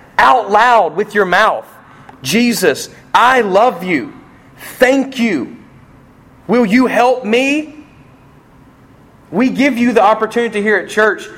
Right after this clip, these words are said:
to have that intimate time at the very end of our service. How many of us actually take that up? Or are we just blank-minded? Do we just move right on to the next thing? All right, what's next here? Okay,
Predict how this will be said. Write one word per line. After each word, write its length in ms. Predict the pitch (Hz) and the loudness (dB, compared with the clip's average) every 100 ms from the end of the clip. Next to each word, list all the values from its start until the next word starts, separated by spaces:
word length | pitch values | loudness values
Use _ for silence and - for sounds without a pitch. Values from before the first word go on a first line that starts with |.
| - - - | -20 -20 -10
to 80 | 190 | -6
have 380 | 175 196 240 202 | -2 0 0 0
that 420 | 214 170 - - | 0 0 -6 -4
intimate 460 | 240 254 254 240 240 | -2 0 -2 -2 0
time 480 | 220 214 202 170 156 - | 2 2 2 -2 -12 -4
at 160 | 165 170 | -2 -2
the 60 | |
very 340 | 185 214 240 208 | 0 0 0 0
end 180 | 240 240 | -2 -2
of 100 | 226 | 0
our 120 | 214 | -2
service. 640 | 214 226 226 151 - - - - - - - _ _ _ _ - - - - - - - - - - - - | -2 -4 -2 -8 -12 -18 -20 -20 -20 -20 -20 _ _ _ _ -20 -20 -20 -20 -20 -20 -20 -20 -20 -20 -20 -8
How 120 | 202 | -2
many 120 | 269 | 0
of 80 | 285 | 0
us 80 | 262 | 0
actually 300 | 247 240 247 | 0 -2 -2
take 240 | 240 247 | -2 0
that 120 | 247 214 | 2 2
up? 320 | 285 - - - - - - | 2 -2 -10 -20 -20 -20 0
Or 80 | 156 | 2
are 60 | |
we 100 | 175 | 2
just 340 | 165 175 - - - - - - - - - | 0 -4 -8 -18 -20 -20 -20 -20 -20 -20 -4
blank-minded? 640 | 139 160 123 117 107 98 - - - - - - - - - - - - - - - | -2 0 -2 -6 -8 -14 -16 -20 -20 -20 -20 -20 -20 -20 -20 -20 -20 -20 -20 -20 -8
Do 80 | 131 | -6
we 60 | |
just 160 | 139 135 | -6 -2
move 280 | 143 165 156 | 0 2 2
right 160 | 160 | 2
on 100 | 160 | 0
to 80 | 156 | -4
the 80 | 139 | -4
next 260 | 143 - - | -2 -2 -4
thing? 260 | 147 117 | -4 -2
All 100 | 120 | -2
right, 120 | 127 | -2
what's 260 | 110 117 - | -4 -8 -6
next 340 | 135 - - | -8 -8 -8
here? 460 | - - - - - | -6 -4 -4 -6 -10
Okay, 340 | - 190 - | -4 -4 -4